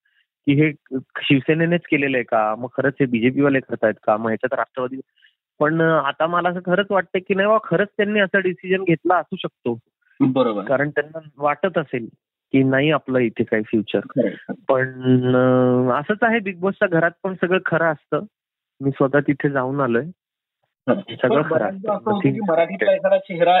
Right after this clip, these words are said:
Speaker 2: अ, म्हणजे गाजलेला चेहरा हिंदीमध्ये उचलला जातो, ते हिंदीमध्ये आमंत्रण देतात. पण समजा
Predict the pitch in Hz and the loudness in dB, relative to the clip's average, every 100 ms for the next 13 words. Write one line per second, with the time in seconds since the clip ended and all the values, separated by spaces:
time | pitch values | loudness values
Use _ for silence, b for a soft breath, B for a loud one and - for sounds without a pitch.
0 | - 139 143 127 - 127 151 135 127 127 | 2 -2 -2 -4 -12 -4 -2 0 2 2
1 | 127 160 160 156 151 165 139 135 160 160 | 2 2 2 2 0 2 0 0 2 2
2 | 165 147 - 139 139 123 104 123 143 143 | 2 0 0 0 0 -2 -2 -2 -2 0
3 | 127 135 156 151 147 117 131 - 143 117 | 2 2 2 0 -2 -4 -8 -6 -4 -4
4 | 101 113 B B - 214 202 165 175 | -2 -4 B B -2 -2 -2 -2 -2